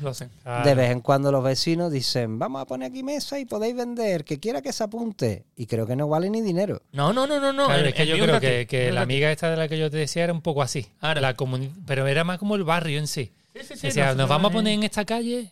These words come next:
Speaker 2: y por eso era como en la acera allí.
Speaker 1: Sí,
Speaker 2: Si tú te
Speaker 1: porque
Speaker 2: querías llevar
Speaker 1: sí, sí, sí.
Speaker 2: una, una mesa, bien, pues si no, allí en el suelo.
Speaker 1: Nosotros
Speaker 2: La mayoría de la gente en el suelo. Allí.
Speaker 1: Nosotros nos ponemos los banquitos que hay para sentarse, vamos,
Speaker 2: Claro.
Speaker 1: en el, en, en el jardincito.
Speaker 3: Yo nunca he vendido, pero
Speaker 1: Yo sí,
Speaker 3: explico,
Speaker 1: yo he vendido,
Speaker 3: pero
Speaker 1: yo he vendido.
Speaker 3: explico por qué. Porque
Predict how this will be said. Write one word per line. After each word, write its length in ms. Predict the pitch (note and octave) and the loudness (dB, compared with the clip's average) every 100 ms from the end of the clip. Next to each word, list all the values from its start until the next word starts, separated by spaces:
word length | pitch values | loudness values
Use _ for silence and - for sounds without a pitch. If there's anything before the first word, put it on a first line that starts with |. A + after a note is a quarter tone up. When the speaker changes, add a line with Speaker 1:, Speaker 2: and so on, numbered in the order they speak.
| _ | _
Speaker 2:
y 140 | - D3 | -4 -2
por 180 | C3+ B2+ | 2 2
eso 180 | C#3 | 2
era 160 | E3+ D#3 | 2 2
como 200 | D3 E3 | 2 2
en 40 | |
la 60 | F3 | 2
acera 360 | D3 D#3 E3 E3 | 0 0 2 2
allí. 300 | D#3 A3+ A3 | 0 -2 -4
Speaker 1:
Sí, 120 | F#3+ | -6
Speaker 2:
Si 160 | D3 C#3 | -4 -2
tú 40 | |
te 60 | C3 | -2
Speaker 1:
porque 140 | C#3 | -2
Speaker 2:
querías 200 | B2 C3 | 2 2
llevar 260 | C3+ C3 C3+ - | 4 2 0 -4
Speaker 1:
sí, 60 | |
sí, 60 | - | -16
sí. 40 | - | -2
Speaker 2:
una, 580 | C#3+ C3+ C3+ C3 C3 C3 | 2 4 2 2 2 0
una 160 | C3+ | 2
mesa, 320 | C3+ C#3 F#3 | 2 0 0
bien, 200 | F3 E3 F3+ | 2 0 0
pues 80 | |
si 100 | - | -4
no, 160 | B2 G#2+ | -4 -4
allí 220 | G#2+ A2+ | -4 -2
en 160 | B2 C#3 | -2 0
el 240 | C3+ B2+ | 0 0
suelo. 320 | A2 D3+ F3+ C3 | 0 0 0 0
Speaker 1:
Nosotros 320 | C3+ - D3+ | -4 -4 0
Speaker 2:
La 100 | C3+ | 2
mayoría 360 | C3 B2+ B2 B2 | 2 2 2 4
de 80 | |
la 60 | A#2+ | 4
gente 240 | B2 A#2+ | 2 2
en 60 | C#3 | 0
el 100 | D#3 | 0
suelo. 320 | - C#3 E3 | 2 2 4
Allí. 80 | C#3+ | 2
Speaker 1:
Nosotros 200 | C3+ C#3 | 0 -4
nos 100 | C#3 | -4
ponemos 240 | C3+ B2+ B2+ | -4 -2 -2
los 120 | B2+ | 0
banquitos 460 | D#3 D3+ C#3+ C#3+ | -2 -2 -4 -4
que 80 | C#3 | -2
hay 80 | C3 | -2
para 140 | D3 | 0
sentarse, 400 | C3 B2 D#3+ F3+ | -2 -2 -2 0
vamos, 220 | C#3+ D#3+ D#3 | -2 -2 -2
Speaker 2:
Claro. 240 | D#3+ D3+ | 0 0
Speaker 1:
en 100 | C#3+ | -2
el, 60 | C#3+ | -2
en, 180 | C#3+ D3 | -2 -2
en 360 | D3 D3 C#3+ | -4 -4 -6
el 100 | D3 | -6
jardincito. 560 | C3+ C#3 C3+ - E3+ D3+ | -4 -2 -4 -4 -2 -2
Speaker 3:
Yo 160 | A#2 E3 | 2 2
nunca 220 | G#3 F#3 | 4 2
he 40 | |
vendido, 460 | E3 D3+ A#2+ F2+ D#2+ - | 2 2 0 -4 -8 -6
pero 220 | A#2+ A2+ - _ | -2 -2 -4 _
Speaker 1:
Yo 80 | E3+ | 0
sí, 60 | G#3 | 0
Speaker 3:
explico, 60 | A#3 | 2
Speaker 1:
yo 60 | |
he 40 | F#3+ | 2
vendido, 260 | F#3 F#3+ | 0 -2
Speaker 3:
pero 60 | D3 | 0
Speaker 1:
yo 40 | A#2+ | 0
he 40 | |
vendido. 160 | D#3 C3 | 0 0
Speaker 3:
explico 120 | B2+ | 2
por 180 | C3 B2 | 0 0
qué. 240 | G#2 F2 _ | -4 -6 _
Porque 380 | A#2 G#2+ A#2 A2 | -10 -6 -4 -6